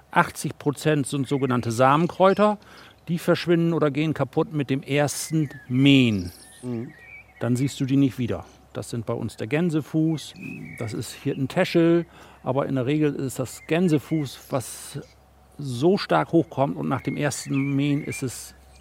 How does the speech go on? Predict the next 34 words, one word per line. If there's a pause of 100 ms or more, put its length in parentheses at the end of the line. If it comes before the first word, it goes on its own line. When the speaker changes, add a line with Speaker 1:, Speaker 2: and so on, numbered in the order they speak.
(100)
Speaker 1:
kaputt, (140)
ist
es
Speaker 2:
Mhm.
Speaker 1:
weg. (280)
So. (720)
Dann
gibt
es
zwanzig
Prozent
der
besagten (240)
Beikräuter
sind (160)
Wurzelkräuter. (1000)
Die
passen
sich
dem (840)
Mähen
an. (320)
Speaker 2:
Ja.
Speaker 1:
Die (200)
ducken
sich
jedes
Mal, (340)
wenn
du
kommst
mit
dem
Mäher.